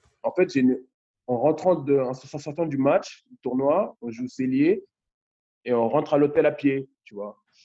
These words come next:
Et, euh, et on rencontre, euh, des gens de la, de la ville, et dont une petite fille qui, qui, parce que Tremblay, qui Tremblay, il y a beaucoup de blagues, tu vois.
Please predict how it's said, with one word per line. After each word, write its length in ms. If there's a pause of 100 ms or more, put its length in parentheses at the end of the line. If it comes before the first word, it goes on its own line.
(420)
Et, 260
euh, 680 (480)
et 40
on 160
rencontre, 540
euh, 720
des 100
gens 260
de 120
la, 500
de 120
la 120
ville, 320 (480)
et 80
dont 140
une 140
petite 300
fille 380 (720)
qui, 540
qui, 280
parce 160
que 100
Tremblay, 340
qui 100
Tremblay, 240
il 40
y 40
a 40
beaucoup 200
de 60
blagues, 260
tu 120
vois. 220